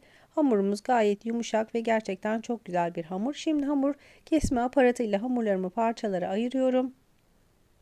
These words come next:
Yapmış olduğum tarifte toplamda dokuz tane beze elde ettim. Böreğimiz el açması börek olduğu için masada,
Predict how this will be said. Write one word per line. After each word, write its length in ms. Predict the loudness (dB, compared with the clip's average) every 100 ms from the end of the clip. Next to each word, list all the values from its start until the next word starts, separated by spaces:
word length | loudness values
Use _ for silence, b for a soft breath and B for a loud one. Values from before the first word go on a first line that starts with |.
| _ _ _ _ _ _ _ _ _
Yapmış 440 | 4 4 4 4 6
olduğum 320 | 4 4 2
tarifte 460 | 4 4 2 0 0
toplamda 600 | 0 0 0 0 0 0
dokuz 260 | -2 -4
tane 340 | 0 0 2 0
beze 240 | 0 0
elde 320 | -2 0 -2 -2
ettim. 400 | -4 -4 -4 -6 _ _ _ _ _ _ _
Böreğimiz 420 | 4 4 4 2 0
el 200 | 2 4
açması 420 | 2 -2 -4 0
börek 260 | 0 0 0
olduğu 240 | -2 -2
için 220 | -4 -2
masada, 540 | -2 0 0 2 2